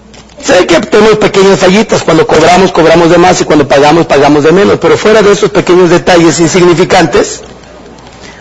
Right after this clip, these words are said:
a finales de cuentas la escuela nos da la primera educación, que es la educación básica. ¿Cómo se le llama esa educación básica? Educación mental. ¿Quién proporciona la educación mental? ¿Quién?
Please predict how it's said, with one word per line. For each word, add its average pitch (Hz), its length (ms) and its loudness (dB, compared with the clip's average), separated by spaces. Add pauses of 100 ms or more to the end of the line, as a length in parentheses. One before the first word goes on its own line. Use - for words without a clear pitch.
(120)
a 156 80 -2
finales 180 400 2
de 190 80 2
cuentas 185 380 0
la 175 80 2
escuela 185 440 0
nos 175 200 2
da 180 100 2
la 185 160 2
primera 175 280 2
educación, 180 520 0
que 190 80 0
es 175 60 2
la 180 60 4
educación 160 560 0 (1400)
básica. - 500 -2 (640)
¿Cómo 190 180 0
se 180 120 0
le 185 80 2
llama 196 180 2
esa 190 160 0
educación 175 400 0
básica? 196 420 -2 (1160)
Educación 160 520 0
mental. 170 380 0
¿Quién 185 160 0
proporciona 180 480 0
la 180 80 2
educación 175 440 0
mental? 185 360 0 (1600)
¿Quién? 233 220 0